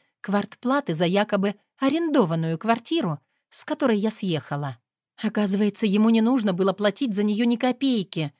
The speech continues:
за исключением оплаты коммунальных услуг. Но мне он навешал лапши на уши,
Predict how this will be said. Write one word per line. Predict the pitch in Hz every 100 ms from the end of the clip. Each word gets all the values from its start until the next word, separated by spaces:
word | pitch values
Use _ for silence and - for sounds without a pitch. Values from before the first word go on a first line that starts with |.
| _ _ _
за | 156 165
исключением | 139 143 151 - 170 160
оплаты | 165 - 165 165
коммунальных | 175 180 185 185 180 -
услуг. | 240 - 196 135 - _ _ _ _ -
Но | 190 190
мне | 233 403
он | 339 175
навешал | 160 170 170 180 165
лапши | 175 - -
на | 180 262
уши, | 339 190 - 156